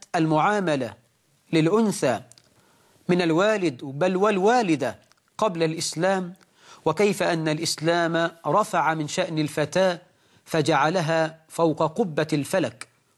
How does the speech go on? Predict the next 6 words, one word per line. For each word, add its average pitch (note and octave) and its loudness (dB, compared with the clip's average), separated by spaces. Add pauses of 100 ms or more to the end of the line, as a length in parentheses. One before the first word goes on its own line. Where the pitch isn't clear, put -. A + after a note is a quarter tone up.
(100)
وفي D#3+ 2
أعلى D#3+ 2
سماء. C3+ -6 (1400)
وسقنا G#3+ 2
بعض F#3+ 0
البشريات F3 -2